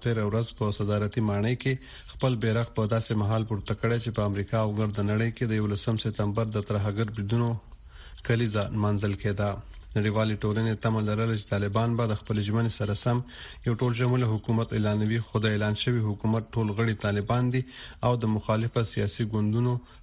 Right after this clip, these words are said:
ښځو او نورو برخو نمایندګي پکې نشته. اخوا د طالبانو د لوړو زده کړو وزارت سرپرست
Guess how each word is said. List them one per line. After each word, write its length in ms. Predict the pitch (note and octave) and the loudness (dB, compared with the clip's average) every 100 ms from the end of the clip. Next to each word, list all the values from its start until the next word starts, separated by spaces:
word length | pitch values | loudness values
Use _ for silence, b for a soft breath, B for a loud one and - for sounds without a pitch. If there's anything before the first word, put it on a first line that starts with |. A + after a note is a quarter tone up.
| - | -4
ښځو 280 | C3+ A#2 B2 A2+ | -2 0 0 0
او 60 | G#2+ A2+ | 0 2
نورو 240 | A#2+ G#2+ G#2+ | 0 0 0
برخو 300 | G#2+ - G#2+ | -2 0 0
نمایندګي 580 | G2+ G2+ G2+ G#2 G#2 G#2+ | 2 0 0 -2 0 -2
پکې 200 | G#2 - G#2+ | -2 0 0
نشته. 280 | G2+ - G#2 G#2 - B B C3+ | 0 -2 -2 -2 -8 B B 0
اخوا 240 | - C#3 | 2 2
د 80 | B2+ | 2
طالبانو 400 | C3 B2+ C#3 C#3+ C3 | 0 2 2 2 0
د 100 | B2 | 0
لوړو 280 | C3 C3+ A#2 | 0 0 0
زده 160 | A#2+ | -2
کړو 240 | B2+ C3 A2+ | 0 0 0
وزارت 440 | A2 A2+ A#2+ - | 2 2 0 -2
سرپرست 400 | A#2 G#2+ A2+ A#2+ | -4 0 0 0